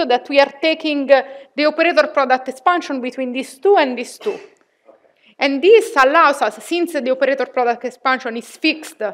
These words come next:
by conformal symmetry, then these two information together will tell us that the f-, functional structure of, uh, the block is also fixed by conformal symmetry.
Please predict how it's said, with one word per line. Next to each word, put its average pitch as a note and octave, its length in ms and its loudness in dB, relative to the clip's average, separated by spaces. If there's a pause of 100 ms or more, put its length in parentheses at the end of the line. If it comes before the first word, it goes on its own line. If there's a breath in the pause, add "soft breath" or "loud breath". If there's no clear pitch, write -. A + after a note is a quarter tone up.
by G3+ 220 0
conformal G#3+ 580 -8
symmetry, A3+ 540 -4 (460 loud breath)
then A#3 600 2
these F4 220 2
two F#4 140 4
information C#4+ 720 0
together A3+ 840 0 (420 soft breath)
will D4+ 180 0
tell E4 320 4
us F4 220 2
that - 220 0
the - 60 2
f-, - 480 -10
functional C4 600 -2
structure C#4+ 520 0
of, A3+ 340 0
uh, A3+ 180 0 (520)
the A#3+ 100 6
block G4 400 2
is C4+ 180 -6
also C4 420 2
fixed - 380 -12 (120)
by F3+ 100 -16 (200)
conformal F#3+ 480 -10
symmetry. F3 420 -16